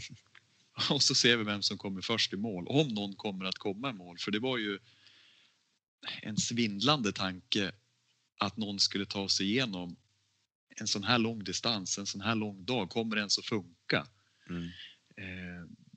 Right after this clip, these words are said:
Speaker 2: men som jag, jag är inte jättepåläst här, men som jag förstod det var det väldigt, det var ett fåtal personer som ställde sig där på,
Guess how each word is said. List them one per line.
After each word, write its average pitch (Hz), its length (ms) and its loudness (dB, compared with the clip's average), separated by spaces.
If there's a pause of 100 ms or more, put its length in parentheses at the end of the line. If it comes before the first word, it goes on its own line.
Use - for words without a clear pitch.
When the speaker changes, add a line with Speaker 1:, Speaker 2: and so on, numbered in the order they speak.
(120)
Speaker 2:
men 113 200 -4
som 131 220 0
jag, 131 200 2
jag 120 120 4
är 131 40 6
inte 120 180 4
jättepåläst 101 1040 0
här, 92 180 -2
men 104 180 -6
som 120 160 4
jag 113 80 0
förstod 123 360 2
det 107 60 2
var 107 180 0
det 104 60 -2
väldigt, 107 760 0
det - 160 -4
var 120 180 4
ett 123 120 2
fåtal 110 640 2
personer 104 520 -2
som 98 180 0
ställde 92 360 0
sig 101 160 0
där 92 160 -2
på, 92 280 -4